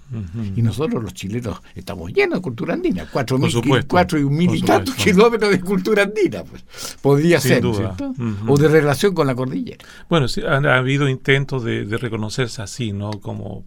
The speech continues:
Speaker 1: parte de una cultura andina, eh, pero es un flujo, eh, tal vez escaso en la historia, eh, chilena, en la cual se pone énfasis a esta idea.
Speaker 2: Bueno, pero
Speaker 1: Eh,
Speaker 2: yo creo que, yo creo que, eh,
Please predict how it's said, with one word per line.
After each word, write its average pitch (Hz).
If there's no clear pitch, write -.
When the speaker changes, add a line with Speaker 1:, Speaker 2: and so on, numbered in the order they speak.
Speaker 1:
parte 107
de 104
una 98
cultura 98
andina, 101
eh, -
pero 117
es 120
un 117
flujo, 120
eh, 101
tal 98
vez 120
escaso 139
en 120
la 120
historia, 127
eh, 120
chilena, 143
en 127
la 123
cual 135
se 131
pone 139
énfasis 135
a -
esta 120
idea. 135
Speaker 2:
Bueno, 220
pero 196
Speaker 1:
Eh, 196
Speaker 2:
yo 202
creo 208
que, 190
yo 185
creo 208
que, 190
eh, 185